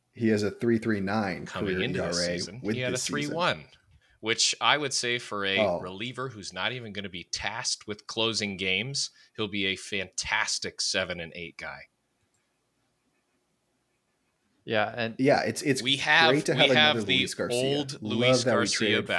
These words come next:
Speaker 1: for a guy.
Speaker 2: Then you have Suarez in the eighth. You have Hader in the ninth. You have
Speaker 1: Oh
Speaker 2: Garrett
Speaker 1: my
Speaker 2: Cooper for depth.
Speaker 1: God.
Speaker 2: And Ryan is still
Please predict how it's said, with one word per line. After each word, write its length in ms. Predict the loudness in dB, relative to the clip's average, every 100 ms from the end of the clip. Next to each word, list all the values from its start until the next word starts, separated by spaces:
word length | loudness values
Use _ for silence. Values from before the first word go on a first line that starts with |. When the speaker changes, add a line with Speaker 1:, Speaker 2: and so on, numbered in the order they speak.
| 2
Speaker 1:
for 60 | 0
a 40 |
guy. 360 | 0 -2 -2 0
Speaker 2:
Then 160 | 2 2
you 140 | 0
have 120 | 0
Suarez 640 | 0 -2 2 4 2 -2
in 100 | -6
the 160 | -4 0
eighth. 300 | 0 0 -2
You 60 | -2
have 120 | -2
Hader 360 | -2 -2 -2
in 80 | -4
the 80 | -4
ninth. 500 | 2 4 4 0 -18 _ _ -4
You 140 | 0
have 120 | 0
Speaker 1:
Oh 40 | -2
Speaker 2:
Garrett 300 | 0 0 -2 -4
Speaker 1:
my 60 |
Speaker 2:
Cooper 260 | -8 -6 -8
for 180 | -8 -10
depth. 380 | -2 2 2 0 -8
Speaker 1:
God. 400 | -10 -10 -12 -14 _
Speaker 2:
And 220 | -6 -2
Ryan 320 | 4 4 4
is 160 | 0 -2
still 600 | -2 -2 -4 -4 -6 -12